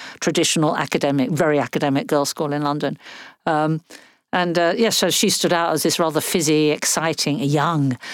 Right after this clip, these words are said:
you know, mistress, and we wanted to, you know, be like her and go and have coffee in her apartment, and, you know, so, so she was very, uh, that's why I did Greek, because she was so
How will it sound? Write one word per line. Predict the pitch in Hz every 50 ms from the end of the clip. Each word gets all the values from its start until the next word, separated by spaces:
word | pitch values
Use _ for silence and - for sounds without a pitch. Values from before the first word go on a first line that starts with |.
| - - - - - -
you | - 160
know, | 160 135
mistress, | 151 160 147 - - 165 143 127 - - -
and | 170 156 147 156
we | 156 151 156
wanted | 156 151 143 147 - 156 139
to, | - 156 147 143
you | 143 147
know, | 135 131
be | 135 - 151 143
like | 147 139 147 - -
her | - 131 139 139 147 143 131
and | 127 135 139 131 127
go | - 143 135
and | 135 135
have | - 147 -
coffee | - - 165 - - 170 143
in | 143 143
her | 135 139 139 135
apartment, | 135 135 - 151 143 147 - - 139 139 135 -
and, | 143 147 151
you | 160 147
know, | 131 127 151 147 - - 147 - - 240 175
so, | 165 - 175 - - - - - - -
so | - - 220 214
she | - - 247
was | 220 180
very, | 202 190 180 185 180 175
uh, | 190 180
that's | 180 208 202 -
why | 202 190
I |
did | 185 - 180
Greek, | - - 196 180 - -
because | - - 165 - 165 160 -
she | - 175
was | 165 160 -
so | - 175 170 165 160 156